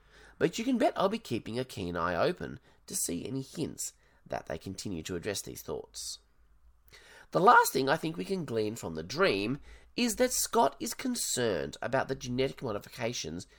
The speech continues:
the aliens made to her. What does that mean?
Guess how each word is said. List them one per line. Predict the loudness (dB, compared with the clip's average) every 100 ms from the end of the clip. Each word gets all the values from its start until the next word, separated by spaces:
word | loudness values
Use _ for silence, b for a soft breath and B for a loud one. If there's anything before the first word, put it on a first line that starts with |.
| b
the | -16 -12
aliens | -10 -8 -8 -10
made | -2 -2 -2
to | -4
her. | -10 -10 -12 -16 _ _ b b b b b 0
What | 2 2
does | 0 -4
that | -4 -6
mean? | -6 -6 -4 -6 -12